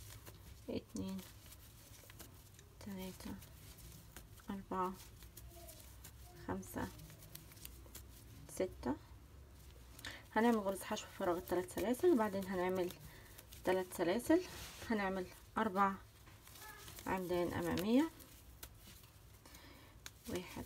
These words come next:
وأدي كده اتنين، تلاتة، أربعة. هنعمل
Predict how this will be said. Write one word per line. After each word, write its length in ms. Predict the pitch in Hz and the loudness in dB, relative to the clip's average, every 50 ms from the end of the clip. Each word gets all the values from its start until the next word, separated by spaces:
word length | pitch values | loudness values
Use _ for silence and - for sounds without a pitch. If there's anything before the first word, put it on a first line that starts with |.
| - - | -6 -4
وأدي 280 | - - - 180 190 185 - - | -4 -4 -4 -4 -6 -8 -8 -8
كده 220 | 175 175 180 180 180 - - - - - - - - - - - | -6 -6 -6 -6 -6 -8 -12 -14 -14 -14 -14 -16 -14 -12 -8 -8
اتنين، 480 | 196 - - - 196 190 190 196 196 185 - - - - - - - - - - - - - - - - - - - - - - - - - - - | -8 -8 -8 -8 -6 -4 -4 -4 -4 -4 -6 -10 -14 -16 -16 -16 -18 -18 -16 -16 -16 -16 -16 -16 -16 -16 -16 -16 -16 -16 -16 -16 -16 -16 -14 -10 -6
تلاتة، 440 | - 175 165 170 180 180 - - 180 175 - - - - - - - - - - - - - - - - - - - - - - - - - - - - - - - - - - - - - - - - - - - - - - - | -4 -2 0 0 0 0 0 -2 -2 -4 -4 -10 -16 -16 -16 -14 -14 -14 -14 -16 -16 -16 -16 -16 -16 -16 -16 -16 -16 -18 -18 -18 -18 -16 -16 -16 -16 -16 -18 -18 -18 -18 -8 -4 -4 -4 -4 -6 -14 -14 -12 -12 -12 -12 -10 -6 -2
أربعة. 400 | 202 170 165 - 208 214 233 277 - - - - - - - - - - - - - - | -2 -2 0 2 4 6 6 6 4 2 -8 -14 -14 -14 -14 -14 -16 -16 -16 -12 -6 -2
هنعمل 360 | 208 202 208 190 180 175 170 | 0 2 2 2 2 2 0